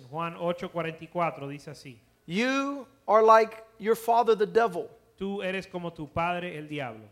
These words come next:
Speaker 2: From the beginning, he's a murderer.
Speaker 1: Des-, un asesino desde el principio,
Speaker 2: And he never abided in truth.
Speaker 1: que nunca habitó en la verdad,
Speaker 2: There is no truth in him.
Speaker 1: porque en él no hay verdad.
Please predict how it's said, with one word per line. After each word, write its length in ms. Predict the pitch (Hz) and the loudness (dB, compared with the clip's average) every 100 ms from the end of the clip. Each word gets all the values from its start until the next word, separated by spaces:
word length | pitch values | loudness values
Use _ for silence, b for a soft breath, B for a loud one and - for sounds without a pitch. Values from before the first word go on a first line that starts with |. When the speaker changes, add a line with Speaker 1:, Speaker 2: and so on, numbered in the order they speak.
| _ - | _ -2
Speaker 2:
From 260 | - 247 | 4 4
the 80 | 240 | 4
beginning, 600 | 208 220 254 285 254 180 | -2 -4 0 0 0 -2
he's 240 | 180 233 208 | -2 -2 0
a 80 | |
murderer. 640 | 214 226 233 202 156 120 - _ _ _ | 2 6 6 4 0 -6 -14 _ _ _
Speaker 1:
Des-, 240 | 160 160 - _ _ - | -8 -8 -12 _ _ -10
un 140 | 180 196 | -8 -6
asesino 580 | 185 170 - 214 208 196 | -8 -10 -8 -6 -4 -4
desde 140 | 175 | -6
el 80 | 170 | -8
principio, 580 | 156 151 - 147 120 104 - | -10 -16 -14 -14 -16 -10 0
Speaker 2:
And 160 | 226 | 0
he 140 | 226 262 | 2 2
never 400 | 254 269 269 254 | 4 4 6 4
abided 640 | 214 190 233 254 247 233 | 4 6 8 8 4 0
in 160 | 226 | 0
truth. 580 | 196 - 269 185 - - _ | -2 -6 -6 -6 -10 -20 _
Speaker 1:
que 140 | 160 156 | -6 -4
nunca 380 | 170 214 214 196 | 0 0 0 0
habitó 380 | 170 170 180 | 0 0 -2
en 80 | 151 | -2
la 80 | 143 | 0
verdad, 200 | 139 139 | 0 6
Speaker 2:
There 160 | 233 247 | 6 8
is 140 | 240 240 | 4 4
no 160 | 240 | 4
truth 360 | 233 - 247 247 | 4 -4 -4 0
in 160 | 247 | 0
him. 320 | 233 269 302 294 | 0 -2 -2 -2
Speaker 1:
porque 280 | 156 156 160 | -4 -4 -8
en 80 | |
él 220 | 175 185 175 | -6 -6 -4
no 140 | 175 | -2
hay 140 | 180 180 | -2 -2
verdad. 360 | 156 131 117 | -2 -4 -6